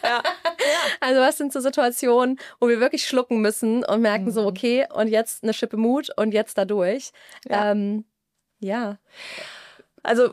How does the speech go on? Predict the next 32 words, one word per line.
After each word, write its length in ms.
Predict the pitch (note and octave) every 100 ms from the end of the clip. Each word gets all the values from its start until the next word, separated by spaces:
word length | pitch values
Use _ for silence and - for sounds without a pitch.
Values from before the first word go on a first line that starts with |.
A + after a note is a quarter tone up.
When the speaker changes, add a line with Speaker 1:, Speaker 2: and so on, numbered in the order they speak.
| -
Speaker 1:
ich 120 | A#3
finde, 140 | C#4+
das 80 | C4
ist 140 | B3 -
total 360 | A#3+ A#3 G#3+
wichtig. 580 | A#3 D4+ E4 F4+ - -
Das 140 | A3+ A3
ist 120 | A#3+
ja 120 | A#3+
sowas, 260 | A#3 A#3+ A#3
wo 40 |
man 180 | A#3 A3+
so 60 | G#3+
aus 120 | G#3
der 120 | G#3+
Komfortzone 920 | - G#3 - - C4+ - C#4+ C#4+ C4+
rausgeht, 680 | B3+ B3+ C#4 G3+ C4+ C#4+ G3+
Speaker 2:
Mhm. 40 |
Speaker 1:
wo 80 | A3+
man 180 | A3+ A3+
vielleicht 400 | A#3 A3 G#3+ -
nicht, 380 | A#3 C4 - -
ähm, 480 | A3 G#3+ G#3+ A3 A#3 -
sich 280 | A#3 A3+ A3+
so 180 | A3+ B3+
verhält, 640 | - A3+ G#3+ A3 A#3 A3+
wie 120 | A3
man 200 | A3 G#3+
sich 180 | G#3 G#3
verhalten 540 | - G3 G#3 G#3 G3+ F#3
sollte 580 | F#3+ C4 C#4+ D4 C#4+
vielleicht, 720 | C#4 C#4 C4 C4 C4 C4+ -